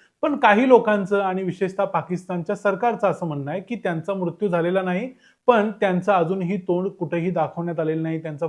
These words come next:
फोटो दाखवण्यात आलेला नाही, त्यांच्याबद्दल कोणतीही माहिती, हेल्थ अपडेट देण्यात आलेली नाही. नक्की पाकिस्तानच्या या माजी पंतप्रधानांच्या बरोबर असं का होतंय आणि या अगोदर पाकिस्तानमध्ये असं कधी झालं होतं का?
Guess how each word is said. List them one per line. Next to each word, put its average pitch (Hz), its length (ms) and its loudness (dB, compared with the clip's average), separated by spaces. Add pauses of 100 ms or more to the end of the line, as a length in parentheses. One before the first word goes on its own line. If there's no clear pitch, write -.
फोटो 160 240 -2
दाखवण्यात 160 440 -4
आलेला 151 200 -2
नाही, 156 140 -10 (360)
त्यांच्याबद्दल 202 640 2
कोणतीही 185 600 -2
माहिती, 165 480 -2
हेल्थ 175 360 -2
अपडेट 160 500 -4
देण्यात 147 320 -4
आलेली 139 240 -2
नाही. 143 140 -8 (500)
नक्की 165 320 0
पाकिस्तानच्या 233 960 0
या 214 300 2
माजी 185 280 -2
पंतप्रधानांच्या 185 760 -2
बरोबर 185 300 0 (100)
असं 220 220 0
का 226 200 4
होतंय 175 360 2 (340)
आणि 247 340 4
या 226 220 10
अगोदर 247 380 6
पाकिस्तानमध्ये 254 760 2
असं 226 240 2
कधी 240 240 0
झालं 202 220 2
होतं 196 260 2
का? 170 240 2